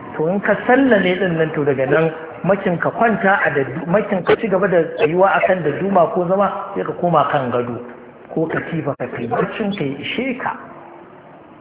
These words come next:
Ƙarasa sallan nan da kai bayan ka yi gyangyaɗi ka canza, an ce, an ce canza alwala? Ba ce canza alwala ba. Daga nan ne ai malaman malikiya suka samu annaumul khafifu.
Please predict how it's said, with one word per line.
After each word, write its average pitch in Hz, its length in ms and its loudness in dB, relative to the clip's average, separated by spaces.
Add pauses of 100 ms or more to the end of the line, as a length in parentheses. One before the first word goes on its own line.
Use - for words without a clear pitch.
(280)
Ƙarasa 294 680 2
sallan 240 340 2
nan 220 160 2
da - 80 0
kai 175 220 0
bayan 196 320 4
ka 196 140 2
yi 214 100 2
gyangyaɗi 170 440 -2
ka 202 120 4
canza, 202 280 0
an 190 220 0
ce, 233 80 -4 (140)
an 190 320 0
ce 220 160 0
canza 214 240 4
alwala? 185 340 4 (480)
Ba 143 240 0
ce 180 180 0
canza 147 300 0
alwala 117 340 0
ba. 110 160 -4 (320)
Daga 160 300 0
nan 233 300 2
ne 190 100 2
ai 180 240 0
malaman 156 480 2
malikiya 143 600 0
suka - 220 -2
samu 135 200 -2
annaumul 151 600 0
khafifu. - 600 -2